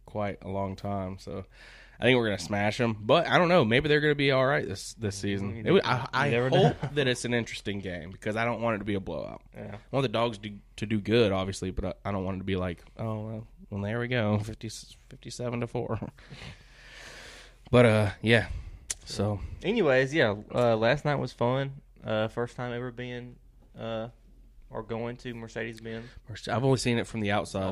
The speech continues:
Speaker 1: like,
Speaker 2: Awesome.
Speaker 1: directly outside. We had to do a
Speaker 2: Yeah, it's
Speaker 1: U-turn right there.
Speaker 2: huge.
Speaker 1: Yeah, it looks
Speaker 2: It's
Speaker 1: giant.
Speaker 2: huge.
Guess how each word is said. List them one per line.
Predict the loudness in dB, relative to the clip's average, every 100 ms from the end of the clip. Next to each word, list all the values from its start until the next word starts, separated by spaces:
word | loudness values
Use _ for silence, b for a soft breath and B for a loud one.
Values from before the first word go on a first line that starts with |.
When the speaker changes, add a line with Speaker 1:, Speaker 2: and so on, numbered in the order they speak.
| -4
Speaker 1:
like, | -6
Speaker 2:
Awesome. | -6
Speaker 1:
directly | -4 -2 -2 -2
outside. | -4 -4 -4 -2
We | -2
had | -4
to |
do | -4
a | -4
Speaker 2:
Yeah, | -4 -4
it's | -2
Speaker 1:
U-turn | -2 -4
right | -2 0
there. | 0 -2 -6
Speaker 2:
huge. | -14 -20 -20 -20 -8
Speaker 1:
Yeah, | -2 0
it |
looks | 0 -4 -6 -10
Speaker 2:
It's | -10 -8
Speaker 1:
giant. | -2 0 2 0 -4 -8
Speaker 2:
huge. | -14 -20